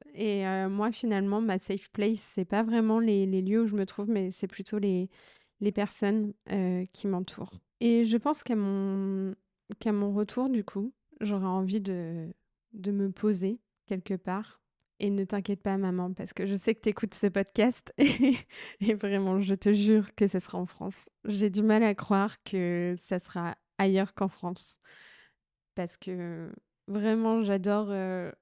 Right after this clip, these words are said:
j'adore voyager et tout ça. C'est, c'est super et ça me permet de, d'en découvrir davantage sur moi, sur, euh, bah, sur le monde qui m'entoure. Euh, mais je sais que je suis aussi, euh,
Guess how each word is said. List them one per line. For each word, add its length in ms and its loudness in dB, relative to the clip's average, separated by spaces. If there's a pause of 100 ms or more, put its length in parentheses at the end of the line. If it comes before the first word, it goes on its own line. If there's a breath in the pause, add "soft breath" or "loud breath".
j'adore 420 0
voyager 580 0
et 40 -2
tout 160 -14
ça. 300 -4
C'est, 460 -8
c'est 180 -6
super 520 -2
et 140 -2
ça 160 -6
me 80 -2
permet 360 0
de, 500 0 (500 soft breath)
d'en 100 -2
découvrir 500 -2
davantage 800 2 (440)
sur 260 -2
moi, 480 2
sur, 460 -6
euh, 460 -4
bah, 260 -6
sur 160 -4
le 120 4
monde 300 4
qui 140 -8
m'entoure. 560 -2 (760 soft breath)
Euh, 720 -4 (580)
mais 220 2
je 140 0
sais 240 0
que 60 0
je 100 -2
suis 460 -8
aussi, 480 -6
euh, 300 -4